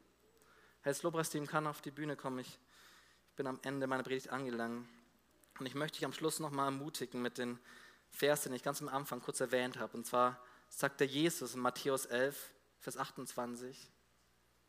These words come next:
"Kommt zu mir, kommt zu mir, alle, die euch plagt und von eurer Last fast erdrückt werdet,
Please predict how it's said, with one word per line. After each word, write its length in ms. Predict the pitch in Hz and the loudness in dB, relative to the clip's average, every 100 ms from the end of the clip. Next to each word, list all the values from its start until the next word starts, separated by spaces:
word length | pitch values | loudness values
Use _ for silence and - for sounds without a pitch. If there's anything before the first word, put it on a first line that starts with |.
| _ _ _ _ _ _ _ _ _ - - - _ _ _ - _ _ - | _ _ _ _ _ _ _ _ _ -20 -20 -20 _ _ _ -20 _ _ -10
"Kommt 380 | - 185 214 | 2 2 4
zu 120 | - 175 | 0 2
mir, 320 | 165 123 104 - - - - - - | 2 0 -2 -12 -20 -20 -20 -20 -12
kommt 460 | - - 220 233 233 | -6 4 6 6 2
zu 200 | - 214 | 2 2
mir, 460 | 208 214 196 156 147 | 4 8 10 8 12
alle, 260 | 180 202 | 12 12
die 160 | 196 175 | 6 4
euch 280 | 160 143 - | 4 2 -4
plagt 500 | - 170 175 202 - | 4 8 10 10 6
und 80 | 175 | -8
von 380 | - 151 147 151 | -2 0 0 2
eurer 220 | 147 143 | 6 6
Last 360 | 143 170 - - - - - | 10 8 8 -6 -16 -18 -16
fast 400 | - 165 175 - | 6 8 8 4
erdrückt 500 | 151 151 - 185 - | 0 2 4 4 4
werdet, 440 | 143 139 135 135 | 4 6 4 -2